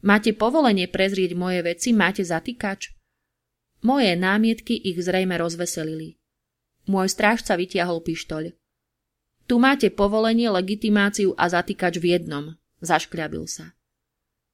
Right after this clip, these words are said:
"U mňa nenájdete nič, čo by vás mohlo zaujímať,"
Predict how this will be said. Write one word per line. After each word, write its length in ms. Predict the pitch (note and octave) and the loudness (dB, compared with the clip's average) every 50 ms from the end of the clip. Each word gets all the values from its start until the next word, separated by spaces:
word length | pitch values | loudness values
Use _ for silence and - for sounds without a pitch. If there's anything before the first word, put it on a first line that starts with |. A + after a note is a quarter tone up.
| _ _ _ _ _ _ _ _ - | _ _ _ _ _ _ _ _ 0
"U 80 | B3+ C#4 | 2 4
mňa 240 | C#4 B3+ A3+ G3+ F#3+ | 6 6 4 4 2
nenájdete 540 | G3 G3 G3+ G#3 G3 G3+ G3 G#3 G#3 - G3+ G3 | 2 2 2 4 2 2 0 -2 -2 0 0 2
nič, 240 | G#3+ A3 G#3+ - - | 2 0 -2 -2 -4
čo 80 | G3 E3+ | -2 -2
by 100 | F3 F3 F3+ | 0 0 0
vás 160 | F3 E3+ E3+ | 0 0 -2
mohlo 320 | F3 F3 F3 F3 F3 E3+ | -4 -4 -4 -4 -4 -2
zaujímať," 680 | F3 F3 F3 F3 E3+ E3 E3 D#3+ D#3+ D#3+ E3+ E3+ - | -2 0 0 0 0 -2 -2 -4 -6 -8 -10 -12 -16